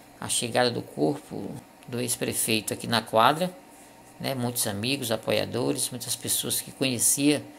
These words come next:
o ex-prefeito, quer, né, chegar até próximo ao caixão, né, fazer sua homenagem nesse momento difícil, da despedida desse grande líder, né, político,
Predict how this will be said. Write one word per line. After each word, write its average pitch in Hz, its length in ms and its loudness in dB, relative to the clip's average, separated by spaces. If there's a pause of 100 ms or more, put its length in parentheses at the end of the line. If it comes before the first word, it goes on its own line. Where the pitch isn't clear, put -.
(380)
o - 80 -4
ex-prefeito, 143 760 0
quer, 120 560 0 (640)
né, 127 100 -4
chegar 120 420 4
até 120 180 0
próximo 120 380 0
ao 117 60 0
caixão, 131 760 -2 (580)
né, 123 100 -6
fazer 120 300 0
sua 120 200 4
homenagem 117 460 2
nesse 120 200 -2
momento 117 320 -4
difícil, 139 640 -2 (420)
da 113 80 -4
despedida 139 880 2 (400)
desse 135 220 2
grande 127 240 0
líder, 135 580 2 (800)
né, 127 300 -2 (100)
político, 135 840 2